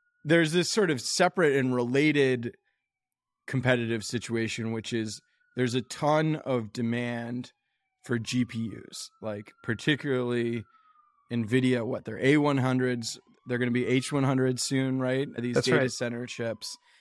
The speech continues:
Speaker 1: And so, you know, they're selling them, nvidia is selling them, Oracle's selling them. Like,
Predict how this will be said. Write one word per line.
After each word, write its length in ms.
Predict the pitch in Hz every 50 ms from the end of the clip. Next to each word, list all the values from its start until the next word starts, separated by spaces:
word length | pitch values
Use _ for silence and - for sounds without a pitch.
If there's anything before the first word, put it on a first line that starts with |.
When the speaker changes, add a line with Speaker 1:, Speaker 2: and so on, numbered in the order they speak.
| _ _ _ _ _
Speaker 1:
And 500 | 151 151 151 151 147 147 147 143 139 120 - _ _ _ _ _ _ _ _ _ _ _ _ -
so, 340 | - - 180 170 170 165 165
you 140 | 165 160
know, 160 | 147 151 143 135
they're 240 | 151 170 185 196
selling 460 | 185 - - 202 185 175 180 175 165 165
them, 280 | 165 165 160 160 160
nvidia 420 | 160 139 131 120 143 156 160 160 156
is 120 | 143 -
selling 320 | - 156 143 143 139 139
them, 200 | 139 135 135 135
Oracle's 640 | 127 101 131 143 147 156 147 - 160 147 143 139 -
selling 480 | - - 143 135 135 135 135 131 131
them. 300 | 131 131 131 127 127 127
Like, 260 | - 143 143 139 135